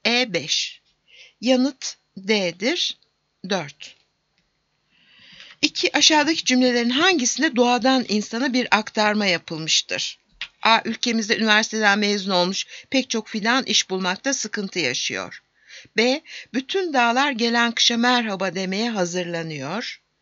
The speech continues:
C, ırmağın kenarında toplanan güvercinler su içtikten sonra uçtular.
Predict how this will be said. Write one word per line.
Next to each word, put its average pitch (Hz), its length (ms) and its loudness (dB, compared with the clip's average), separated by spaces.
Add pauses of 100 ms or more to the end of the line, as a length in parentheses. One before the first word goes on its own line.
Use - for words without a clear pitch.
(500)
C, 285 360 2
ırmağın 254 380 2
kenarında 220 540 -2
toplanan 196 540 -4
güvercinler 196 720 0 (300)
su - 220 -6
içtikten 254 600 0
sonra 214 420 -4
uçtular. - 840 -8